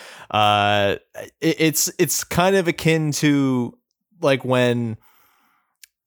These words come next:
like, Bucks fans were chanting, like,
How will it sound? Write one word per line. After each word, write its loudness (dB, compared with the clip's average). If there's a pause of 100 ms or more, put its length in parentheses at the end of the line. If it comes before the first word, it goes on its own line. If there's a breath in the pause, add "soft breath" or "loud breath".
(360)
like, -2
Bucks 0
fans -2
were -4
chanting, -4
like, -6